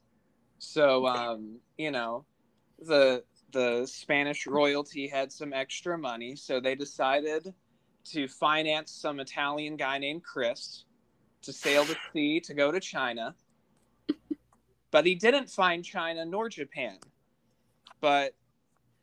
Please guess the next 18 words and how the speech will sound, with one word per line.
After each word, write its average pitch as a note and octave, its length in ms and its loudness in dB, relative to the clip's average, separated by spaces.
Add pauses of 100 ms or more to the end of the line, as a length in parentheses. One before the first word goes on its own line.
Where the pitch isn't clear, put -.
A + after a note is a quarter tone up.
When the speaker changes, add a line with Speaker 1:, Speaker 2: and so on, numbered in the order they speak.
Speaker 1:
he, D#3 360 -4
uh, B2 320 0 (720)
he E3 140 -18
found F3 380 -4
this D#3 180 -10
wonderful G3 640 -2
island D#3+ 500 -4
that B2+ 160 -4
we C3+ 120 -8
now C3+ 220 -2
call D#3+ 240 2
Cuba A#2 560 -4 (960)
and C#3+ 140 -2
killed F3 320 4
everyone A3+ 500 8 (140)
<laughs> - 140 4
there. G#3 240 2 (180)
Speaker 2:
<laughs> - 100 10